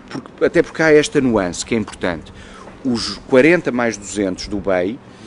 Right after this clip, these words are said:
não há uma repartição pela chave de capital, ou seja, Portugal tem cerca de um por cento do capital do,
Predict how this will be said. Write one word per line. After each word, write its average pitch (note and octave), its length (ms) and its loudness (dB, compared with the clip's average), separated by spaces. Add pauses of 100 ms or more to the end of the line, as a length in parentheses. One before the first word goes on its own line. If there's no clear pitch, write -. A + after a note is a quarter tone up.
(460)
não C3 420 2
há D3+ 80 2
uma D#3 200 2
repartição C3 580 -4
pela C3 220 0
chave B2 260 -2
de - 60 -20
capital, G2+ 580 -6
ou G#2+ 80 -4
seja, G2 240 -6
Portugal C3 260 -2
tem C3 140 -6
cerca A#2 300 -8
de G#2+ 100 -8 (500)
um B2 140 -4
por - 100 -12
cento A#2+ 280 -2
do - 60 -10
capital G#2+ 440 0
do, G2 200 -6